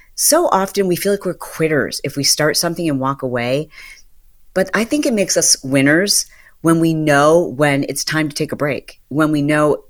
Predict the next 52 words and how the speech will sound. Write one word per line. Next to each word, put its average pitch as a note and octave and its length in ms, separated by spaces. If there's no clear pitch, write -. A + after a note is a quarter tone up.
when C#3 440
to C#3+ 400
evaluate E3 680
the C#3+ 60
pros E3 300
and D3+ 80
the C3 60
cons C#3+ 560
and C#3+ 280
make D3+ 280
a C3+ 240
informed D#3+ 640
decision D3 640
to D3+ 80
take D#3+ 240
a B2+ 40
break, D#3 220
to C#3 80
step D#3+ 260
away, C#3 240
to C#3 140
do D#3+ 160
something D3+ 400
different. C3 280
That C#3+ 120
does D3+ 140
not D#3 220
make D3+ 200
you D3+ 80
a - 40
quitter. - 420
That A#2 80
makes C3+ 180
you D3+ 60
a C#3+ 40
winner. C#3+ 360
And B2+ 160
I C3 80
ask D#3+ 200
myself E3 460
all D3 180
those D#3 200
pros D#3 280
and D3+ 100
cons, D3+ 260
and C#3 60
it G2+ 40
was B2+ 140
very D#3 280
clear. C3 640
The C#3 80
decision C#3+ 500